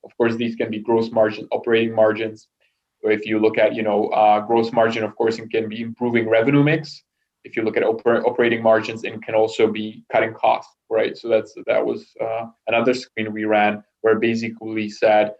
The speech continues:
no revenue growth, uh, you know, could be loss making, doesn't, or profitable, it doesn't really matter, but improving operating margin, right? So basically you're looking at, you know, some initiative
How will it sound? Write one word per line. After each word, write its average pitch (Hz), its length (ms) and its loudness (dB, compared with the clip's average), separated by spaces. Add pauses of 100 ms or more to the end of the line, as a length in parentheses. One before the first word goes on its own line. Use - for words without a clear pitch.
(160)
no 127 80 4
revenue 123 440 4
growth, 110 540 4 (320)
uh, 107 320 4
you 113 80 -4
know, 107 320 -6 (300)
could 117 120 -4
be 123 120 2
loss 117 240 2
making, 113 320 -4
doesn't, - 400 -4
or 110 400 -2
profitable, 117 460 2
it 110 60 4
doesn't 107 240 -4
really 104 160 -12
matter, 117 440 0 (160)
but 120 200 2
improving 117 480 -2
operating 107 440 0
margin, 107 360 0
right? 107 300 -8
So 110 180 2
basically 110 580 -6
you're 110 140 0
looking 110 340 -2
at, 104 300 2 (240)
you 113 60 -4
know, 104 160 2
some 131 360 2
initiative 131 540 2